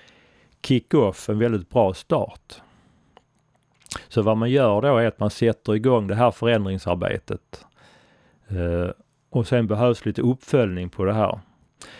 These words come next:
Och det här fungerar ibland och ibland inte. Och här kan det ju vara så att beroende på vad som låg bakom det gamla beteendet avgör. Och här tror jag ju så här att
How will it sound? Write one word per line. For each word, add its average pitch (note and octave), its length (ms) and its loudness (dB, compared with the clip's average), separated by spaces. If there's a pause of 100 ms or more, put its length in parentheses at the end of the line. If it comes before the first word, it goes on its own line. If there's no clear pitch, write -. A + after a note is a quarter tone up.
Och - 220 -6
det D#3+ 60 4
här E3+ 80 6
fungerar D3+ 600 2
ibland A#2 500 0 (200)
och G#2+ 140 2
ibland G#2 320 2
inte. G2+ 500 -4 (1000)
Och A2 380 0 (340)
här C#3 220 0
kan D#3+ 240 -2
det C#3+ 60 0
ju C3 60 2
vara C3 320 2
så A#2 240 0
att G2+ 260 -4 (1080)
beroende A2+ 680 0
på - 120 -6
vad G2+ 140 0
som G#2 140 -4
låg G2+ 120 2
bakom A2 760 0 (140)
det G#2+ 120 -2
gamla A#2 460 0
beteendet F#2+ 720 -4
avgör. G2 500 0 (800)
Och G#2+ 120 -2
här A#2 80 2
tror C#3 320 2
jag C#3+ 180 4
ju G#2+ 80 2
så - 140 -6
här A2 320 0
att F2+ 340 -4